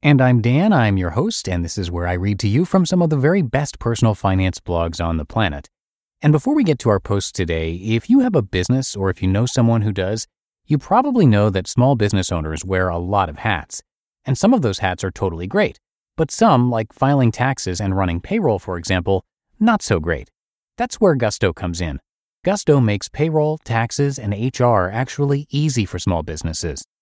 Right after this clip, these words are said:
Fast, simple payroll processing, benefits, and simple management tools all in one place. Gusto automatically pays and files your federal, state, and local taxes, so you don't have to worry about it.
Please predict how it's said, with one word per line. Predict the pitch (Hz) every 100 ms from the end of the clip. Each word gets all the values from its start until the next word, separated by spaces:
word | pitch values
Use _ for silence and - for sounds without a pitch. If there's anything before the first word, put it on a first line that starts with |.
| _
Fast, | _ 139 156 185 -
simple | - 131 123 131
payroll | 127 139 160 160
processing, | 151 151 135 - 131 147 139 131
benefits, | 104 107 - 107 - - _ _
and | 113
simple | - 147 151
management | 143 107 101 - 85
tools | - 98 82 87 -
all | 120 135
in | 139 110
one | 101 90
place. | 98 71 - - _ _ _ _
Gusto | 175 208 - 120
automatically | 110 135 190 139 131 143 135
pays | - 110 120 120
and | 113
files | - 85 80 87
your | 82
federal, | 80 110 117 135 151
state, | - - 101 113
and | 90 87
local | 120 98
taxes, | 90 123 127 80 78 - _
so | - 151
you | 160
don't | 185 135
have | 135
to | 147
worry | 160 196
about | 90 87 78
it. | -